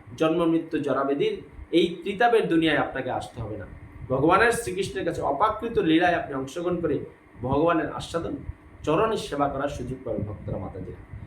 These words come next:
তাই, ভক্তরা, মাতাজিরা, দু হাজার চব্বিশের এই জুলাইয়ের একত্রিশে জুলাই, হ্যাঁ, লাস্ট জুলাই মাসে আপনারা এই শ্রাবণ মাসের কৃষ্ণপক্ষী একাদশী ব্রত কামিকী,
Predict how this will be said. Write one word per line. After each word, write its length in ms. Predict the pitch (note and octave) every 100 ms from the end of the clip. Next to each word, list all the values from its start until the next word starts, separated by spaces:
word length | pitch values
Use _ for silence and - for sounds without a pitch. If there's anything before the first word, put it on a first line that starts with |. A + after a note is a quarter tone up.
| -
তাই, 140 | - E3+
ভক্তরা, 300 | F3+ F3+ F#3+
মাতাজিরা, 360 | F#3 F#3 G3
দু 160 | F3 D#3+
হাজার 440 | E3 E3+ D#3+ - - -
চব্বিশের 640 | F3+ E3 F3 F3+ D#3+ - - - -
এই 100 | C3
জুলাইয়ের 440 | C3 D#3+ F3 E3+ E3+
একত্রিশে 560 | F3+ F3 - A#3+ A#3 G3+
জুলাই, 340 | D#3 - - - - - - -
হ্যাঁ, 260 | G#3 G#3+ - - - _ - C3
লাস্ট 420 | E3 - - C3
জুলাই 280 | C3+ B2+ C3+
মাসে 300 | A2+ - - - - - - -
আপনারা 420 | B2 - D#3+ E3+
এই 140 | D3
শ্রাবণ 420 | C3+ - C3+ D3 E3+
মাসের 280 | E3+ G3 G#3 - - - -
কৃষ্ণপক্ষী 680 | F#3 F#3+ - G3 F3+ F3 D#3+
একাদশী 420 | C#3+ D3+ D#3 -
ব্রত 300 | C#3+ C#3+ D3 C3+
কামিকী, 440 | C3+ E3 -